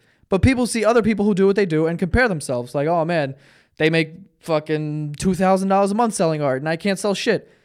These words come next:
I've only sold two hundred dollars worth of art in two months." You can't do that. You can't compare yourself to other people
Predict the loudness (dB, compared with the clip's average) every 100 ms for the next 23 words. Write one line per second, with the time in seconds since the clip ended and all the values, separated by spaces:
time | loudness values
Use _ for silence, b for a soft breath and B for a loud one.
0 | b b b _ _ -2 0 0 -2 -2
1 | -2 -4 0 2 2 2 2 4 4 4
2 | 2 0 -16 _ _ -6 -4 2 2 2
3 | -2 -2 0 2 0 -6 -16 _ _ _
4 | _ _ _ _ -18 -8 -6 -4 -4 -4
5 | -2 0 0 0 -2 -6 -6 -4 -4 -4
6 | -2 -2 -4 -6 -4 -4 -4 -8 -8 -14